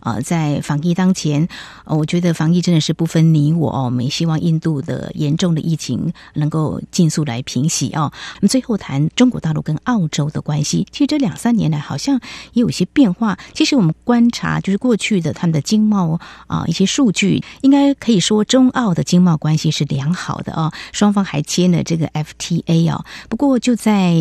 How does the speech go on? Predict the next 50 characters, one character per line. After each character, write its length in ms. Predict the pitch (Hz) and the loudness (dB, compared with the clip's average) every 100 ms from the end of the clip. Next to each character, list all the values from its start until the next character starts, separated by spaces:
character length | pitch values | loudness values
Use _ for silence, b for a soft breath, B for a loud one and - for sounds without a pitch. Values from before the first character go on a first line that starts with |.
| 151 120 | 2 0
呃， 160 | - 139 | 0 2
六 180 | 254 254 | 4 4
号 220 | 277 233 | 2 0
的 60 | |
时 160 | 151 147 | 0 -2
候， 120 | 156 | -2
中 140 | 185 226 | 2 2
国 100 | 202 | 2
大 160 | 220 | 2
陆 120 | 214 220 196 b b | 2 2 0 b b
宣 400 | - - 285 277 | -6 2 4 4
布 80 | 285 | 4
了 80 | 220 | 0
无 140 | 151 | 0
限 220 | 160 190 | 0 2
期 220 | 156 139 - | 0 0 -2
暂 240 | 196 160 | 2 0
停 240 | - 135 | 0 -2
中 220 | 143 196 196 | 0 0 0
澳 180 | 185 | 0
战 300 | 165 247 233 | 0 0 2
略 120 | 190 147 | 2 2
经 200 | 170 165 | 0 0
济 120 | 160 | 0
对 200 | 170 151 | 0 -2
话 260 | - 139 | -2 -6
机 180 | 131 170 | -6 -4
制 120 | 160 151 | -2 -4
活 220 | 110 117 | -4 0
动。 180 | 196 - B B | 0 0 B B
我 80 | 175 | 2
们 80 | 180 | 2
常 220 | 185 196 | 4 2
说 180 | 214 208 | 2 2
“冰 160 | 202 | 2
冻 180 | 196 185 | 2 2
三 240 | - 226 | 2 2
尺 200 | 233 147 | 2 0
非 160 | 139 160 | 0 0
一 140 | - | 0
日 140 | 151 165 | 0 0
之 180 | - 160 | 0 -4
寒”。 200 | - - 180 B B - | -4 -8 -8 B B 0
为 100 | 330 | 4
什 120 | 202 | 4
么 40 | |
中 160 | 185 226 | 4 4
澳 120 | 214 | 2
关 200 | 208 208 | 4 2
系 220 | - 214 | 2 0